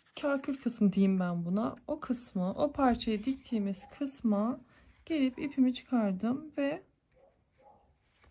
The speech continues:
o şekilde dikiyorum. Yani aynı sık iğnelere burun kısmını dikiyorum.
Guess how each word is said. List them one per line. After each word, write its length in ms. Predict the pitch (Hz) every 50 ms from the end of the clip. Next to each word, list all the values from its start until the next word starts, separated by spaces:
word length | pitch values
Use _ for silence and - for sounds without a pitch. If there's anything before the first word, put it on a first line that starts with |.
| _ - - -
o 120 | - 320
şekilde 540 | 320 - - 233 214 - 196 175 175 180 160
dikiyorum. 600 | 165 165 - - - 185 175 170 165 170 196 226
Yani 400 | 247 254 233 202 202 226 262 - - - - _ _ _ _ _ - - _ _ -
aynı 580 | - 302 349 349 320 302 262 233 226 247 285 -
sık 340 | - - - 320 330 -
iğnelere 680 | 285 240 214 208 202 190 190 185 175 196 220 254 294 - - _ _ _ _ _ _ _ _ _ _ _ _ _ _ _ - - - - - _ _ _ _ _ _ _ _ _ _ _ _ _ _ _ _ _ _ _ _ _ -
burun 260 | 320 294 269 247 240
kısmını 520 | 240 - 302 269 - - - 220 233 262
dikiyorum. 520 | 240 226 - - - 202 175 165 - -